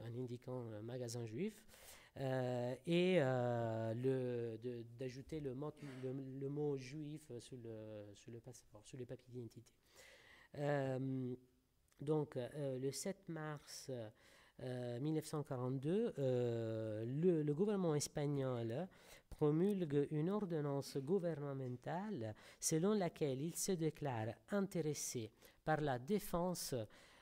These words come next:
euh, des intérêts des séfarades d'origine espagnole. Euh, à travers cette ordonnance, Bernardo Royand réussit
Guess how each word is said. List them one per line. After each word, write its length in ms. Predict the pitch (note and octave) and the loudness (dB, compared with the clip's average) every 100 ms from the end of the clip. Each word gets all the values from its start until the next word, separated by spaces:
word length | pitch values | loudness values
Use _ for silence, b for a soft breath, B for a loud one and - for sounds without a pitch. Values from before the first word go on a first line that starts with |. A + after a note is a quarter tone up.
| B | B
euh, 520 | C3+ C3+ B2 A#2+ B2+ B2+ | 2 4 4 4 4 2
des 300 | C3+ C#3+ D3+ | 4 4 4
intérêts 540 | G3+ G3+ E3+ C#3+ C3+ | 2 2 0 2 0
des 160 | B2 C#3+ | 0 0
séfarades 720 | - G3+ - D3 D3+ E3 D3 | 0 0 0 0 2 2 2
d'origine 480 | C3 D#3 D3+ D3+ C#3 | 2 2 0 -2 -4
espagnole. 580 | - A#2+ A2 G2+ G2 F#2+ _ B B B B - | -4 -8 -8 -10 -12 -14 _ B B B B 0
Euh, 600 | C3+ B2+ A#2+ A#2 A#2 A#2+ - | 2 4 4 4 2 0 0
à 120 | G#3 | 0
travers 380 | G3+ G3 D#3+ D3+ | 4 4 4 2
cette 260 | - C#3 D3 | 0 -2 -2
ordonnance, 720 | B2+ B2+ A#2 E3 A#3 - - B2 A#2 | -2 0 0 0 0 -2 0 -2 0
Bernardo 640 | C#3+ F#3 F#3 E3+ C#3+ C3+ | 2 4 4 2 2 2
Royand 640 | B2+ C3 D3 D3 F3 D3+ G#2 B B B | 2 2 0 2 2 0 -2 B B B
réussit 760 | C#3 E3 F3 - - F3+ D3+ | 2 4 4 0 0 0 0